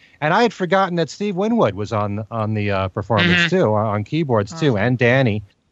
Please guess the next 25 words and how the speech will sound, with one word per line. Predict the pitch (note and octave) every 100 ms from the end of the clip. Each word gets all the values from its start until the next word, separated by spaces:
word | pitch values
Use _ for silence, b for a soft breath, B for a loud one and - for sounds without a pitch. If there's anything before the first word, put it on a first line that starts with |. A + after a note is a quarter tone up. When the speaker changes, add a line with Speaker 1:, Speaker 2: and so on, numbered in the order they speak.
| _ -
Speaker 3:
Uh, | G3 F#3+
it, | F#3+ -
it's | A#3 -
interesting | C4 C#4 C#4 - D#3+ D3+
that, | C#3+ C#3 _ -
um, | D3 C#3+ D3 C#3
you | D3+
know, | D3+ C#3+
of | D3 D#3 D#3
the, | D3+ D3
the | C#3
comments | - - F3+ E3 D#3+ D3 -
that | D3+
have | C#3+
come | - E3 D#3 C#3
from, | - D3+ C#3+ C3+ B B B
you | D3+
know, | D3 C#3+ C3+
sort | C3 - D#3+
of | C#3
the | C#3
Beatle, | C3+ F3+ F3 E3 C#3+ C#3 -
the |
Beatle | C#3+ F3+ E3+ D#3+ -
camp, | E3 D#3 C3+ C3